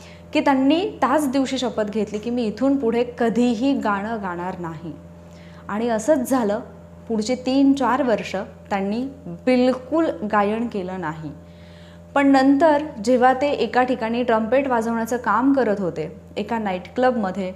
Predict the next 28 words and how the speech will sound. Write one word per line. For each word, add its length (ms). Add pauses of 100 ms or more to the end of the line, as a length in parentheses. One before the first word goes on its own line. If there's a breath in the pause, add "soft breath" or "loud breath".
(400 loud breath)
एके 240
दिवशी 420
असं 240
झालं 300
की 160
एक 180
खूप 260
मोठा 340
कार्यक्रम 420
होता, 260
खूप 320
मोठ्या 400
प्रमाणावरती 640
प्रेक्षक 480
वर्ग 220
आलेला 300
होता 260 (420 loud breath)
आणि 140
त्यावेळेला 500
जेव्हा 260
विली 240
जोली 300 (360 loud breath)
तिथे 220
trumpet 420
वाजवणार 460
होते, 240
पण 280
तितक्यात 580